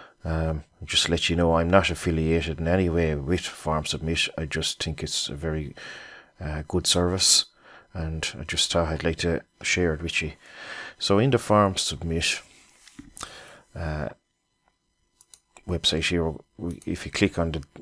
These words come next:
demo here, it'll show you a quick demo. So this is the, a basic form, uh, styled with Bootstrap. Um, so I'm going to copy in what they have here,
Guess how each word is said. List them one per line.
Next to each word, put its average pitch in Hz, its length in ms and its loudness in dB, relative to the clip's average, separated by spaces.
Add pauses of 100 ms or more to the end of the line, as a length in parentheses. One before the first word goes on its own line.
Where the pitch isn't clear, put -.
(260)
demo 87 320 4
here, 78 300 -2
it'll 82 220 -6
show 90 220 2
you 78 120 2
a - 20 -2
quick - 340 0
demo. 80 420 0 (300)
So 80 460 -4 (280)
this 117 220 0
is 80 120 -6
the, 82 420 2 (840)
a 69 60 -8
basic 87 420 0
form, 85 460 2 (180)
uh, 78 300 -6
styled 80 520 0
with 73 220 -12
Bootstrap. 90 640 0 (760)
Um, 80 640 -2 (300)
so - 180 -2
I'm 95 60 2
going 95 120 2
to 80 80 -6
copy 87 480 0
in 82 140 0
what 78 180 -4
they 76 200 -4
have 71 240 -8
here, 123 320 -2